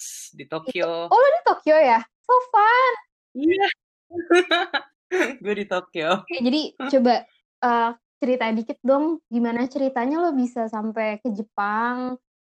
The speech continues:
Speaker 2: dan cita-cita itu dari mana sih sebenarnya sampai lo pengen tinggal di Jepang?
Speaker 1: Sumpah, sebenarnya tuh random banget sampai gue bisa sekolah di Jepang dan tinggal di Jepang.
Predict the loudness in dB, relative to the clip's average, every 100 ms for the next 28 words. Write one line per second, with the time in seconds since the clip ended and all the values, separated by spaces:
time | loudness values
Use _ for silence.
0 | -4 0 0 0 -4 -4 -4 -6 _ _
1 | _ _ -2 -2 0 0 0 0 2 2
2 | 2 0 -4 -6 -4 -2 0 -2 -4 -6
3 | -4 -4 -4 -6 -8 -6 -8 -4 -4 -4
4 | -6 -10 -10 -8 -8 -12 _ -8 -6 -2
5 | 2 0 0 -4 -2 -4 -2 2 2 2
6 | 0 -2 0 0 0 -4 -4 -4 -4 -2
7 | -2 -4 -6 -8 -4 0 0 0 -6 -8
8 | -6 -4 -2 -4 -4 -6 -8 -8 -10 -10
9 | -8 -8 -8